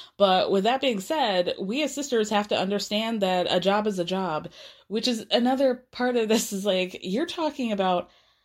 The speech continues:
a wedding versus a collaboration, which, I mean, <sighs> let's not fool ourselves. Let's not kid ourselves here. Surely there had to have been some sort of business transaction, some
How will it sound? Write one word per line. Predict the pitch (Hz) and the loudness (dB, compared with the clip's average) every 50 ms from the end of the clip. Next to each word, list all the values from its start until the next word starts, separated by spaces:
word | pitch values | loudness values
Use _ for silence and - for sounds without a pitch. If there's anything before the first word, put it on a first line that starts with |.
| _ _ _ _ _ _ - | _ _ _ _ _ _ -18
a | 170 165 | -14 -10
wedding | 139 160 170 185 196 233 247 254 269 269 277 277 285 285 302 - - _ _ _ _ _ _ _ _ _ _ _ | -6 -2 0 2 2 2 2 2 2 2 2 2 2 0 -2 -6 -14 _ _ _ _ _ _ _ _ _ _ _
versus | 202 196 196 196 190 190 - 196 190 185 180 180 180 180 180 - - - _ _ _ _ - | -4 -2 0 0 0 -2 -2 -2 0 0 0 0 -2 -4 -6 -10 -14 -18 _ _ _ _ -6
a | - 170 170 160 156 156 156 147 135 - - - | -4 -2 -2 -2 -2 0 0 -2 -2 -4 -6 -10
collaboration, | - - 190 180 190 190 185 180 185 185 185 185 - - 185 180 175 170 170 175 180 175 180 175 - - 170 170 175 | -8 -2 0 2 2 4 2 2 2 0 -2 -4 -8 -6 -2 -2 0 0 0 0 0 0 0 -2 -2 -4 -2 0 -2
which, | 185 185 - - - - - - - - | -2 -4 -4 -10 -16 -16 -16 -16 -10 -4
I | 208 | 0
mean, | 220 233 233 226 214 - - 202 190 185 - - - | 0 2 2 0 -2 -2 -2 -2 -2 -2 -4 -6 -12
<sighs> | - - - _ _ - | -16 -20 -20 _ _ -2
let's | 254 294 294 294 - - - _ - | -2 0 0 -2 -10 -14 -16 _ -4
not | 202 208 220 214 202 202 190 - - _ _ _ _ - 185 | 0 0 2 2 0 0 -2 -4 -8 _ _ _ _ -18 -10
fool | 185 190 180 165 | -6 -4 -2 -2
ourselves. | 156 170 170 - - - - - - 196 190 | -2 -4 -4 -6 -6 -8 -6 -6 -8 -8 -10
Let's | - 180 - - | -14 -14 -6 -4
not | 196 214 233 | -4 -4 0
kid | - 240 | 0 0
ourselves | 220 214 208 214 214 208 208 208 208 | 0 0 0 0 0 0 0 0 -2
here. | 208 190 190 190 190 190 190 190 - - - - - - - _ _ _ _ _ _ _ | -2 0 0 0 0 -2 -4 -4 -8 -16 -20 -20 -20 -20 -20 _ _ _ _ _ _ _
Surely | - - - - 381 370 359 349 285 226 165 160 165 | -4 -2 0 2 2 2 2 2 2 2 2 0 -2
there | 196 208 233 247 | 0 0 0 0
had | 240 262 254 247 | 2 0 0 0
to | 254 269 | 0 0
have | 240 | 0
been | 247 240 220 | 0 0 0
some | 208 - 226 214 214 | 0 -2 -2 -2 -2
sort | 214 233 233 214 | -2 -2 0 0
of | 208 196 - | -2 -2 -2
business | - 214 226 220 202 214 208 190 - - | 0 2 2 2 2 0 -2 -2 -2 -4
transaction, | - 220 202 196 190 185 190 185 185 180 180 - - 190 180 180 180 | -2 0 0 0 2 0 0 0 0 -2 -2 -4 -4 -4 -4 -4 -6
some | 180 - 170 160 160 | -4 -4 -6 -6 -6